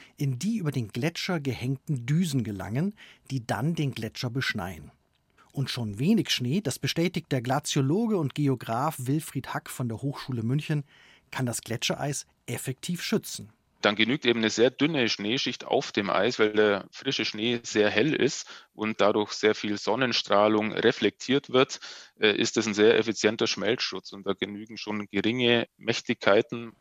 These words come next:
Speaker 1: Forscher der Universität Utrecht haben berechnet, dass der Morteratsch-Gletscher mit dieser Methode erst fünfzig Jahre später abschmilzt als ohne Beschneiung. Aber die Kosten sind enorm. Um den gesamten Gletscher dreißig Jahre lang zu beschneien, wäre laut Keller umgerechnet über neunzig Millionen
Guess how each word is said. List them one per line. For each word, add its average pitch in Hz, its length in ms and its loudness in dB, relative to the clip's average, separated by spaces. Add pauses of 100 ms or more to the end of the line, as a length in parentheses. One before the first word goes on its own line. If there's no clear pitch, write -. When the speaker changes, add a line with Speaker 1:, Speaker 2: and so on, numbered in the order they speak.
(140)
Speaker 1:
Forscher 202 400 2
der 180 160 2
Universität 139 580 0
Utrecht - 460 -6
haben 120 140 -6
berechnet, 113 680 -2
dass 139 180 -4
der 139 140 -2
Morteratsch-Gletscher 120 1120 -2
mit 120 260 -6
dieser 185 280 2
Methode 131 480 -2
erst 113 260 -8
fünfzig - 480 -4
Jahre 120 260 -2
später 135 400 -2
abschmilzt - 600 -6
als - 160 -8
ohne 156 200 2
Beschneiung. 104 500 -10 (500)
Aber 123 200 -2
die 110 80 -8
Kosten 131 600 -4
sind 117 240 -8
enorm. 98 360 -6 (520)
Um 165 140 4
den 170 140 4
gesamten 175 500 2
Gletscher 123 400 -2
dreißig 135 640 -4
Jahre 131 320 2
lang 123 240 0
zu 117 140 -8
beschneien, 107 640 -2
wäre 101 240 -6
laut 95 260 -8
Keller 123 400 -4
umgerechnet 127 480 -4
über 131 160 0
neunzig 151 720 0
Millionen 127 580 -2